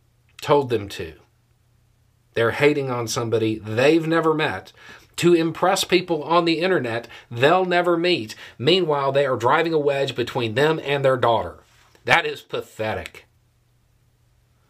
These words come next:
That is absolutely pathetic. And they,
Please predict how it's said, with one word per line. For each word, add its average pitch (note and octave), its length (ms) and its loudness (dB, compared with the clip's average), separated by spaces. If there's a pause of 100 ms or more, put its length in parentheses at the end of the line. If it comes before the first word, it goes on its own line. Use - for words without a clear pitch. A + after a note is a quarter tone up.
(720)
That B2+ 180 0
is B2 260 -4
absolutely A2+ 760 -2
pathetic. G2 680 -12 (1600)
And C#3+ 140 2
they, C#3 240 0